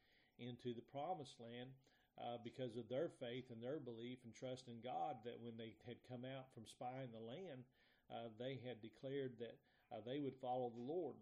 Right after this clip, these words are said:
and go. But anyways, uh, uh, God done this. And he said in verse three, "Humbled, humbled, and he humbled thee, and suffered thee to hunger,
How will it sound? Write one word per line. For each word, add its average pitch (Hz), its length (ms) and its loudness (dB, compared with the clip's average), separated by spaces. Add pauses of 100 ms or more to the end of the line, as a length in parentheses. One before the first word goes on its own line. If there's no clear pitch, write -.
(1080)
and 120 160 -2
go. 143 160 8
But 117 160 4
anyways, 139 640 0
uh, 117 140 -2 (400)
uh, 117 240 -4
God 127 340 2
done 147 300 2
this. 110 360 -6
And 113 100 -4
he 120 80 0
said 135 300 0 (120)
in 120 80 -4
verse 127 240 0
three, 160 380 0
"Humbled, 151 400 2 (320)
humbled, 151 420 0 (840)
and 120 120 0
he 127 160 2 (100)
humbled 160 380 0
thee, 113 300 -4 (340)
and 120 140 0
suffered 151 480 2
thee 120 160 2
to 117 180 -4
hunger, 139 480 0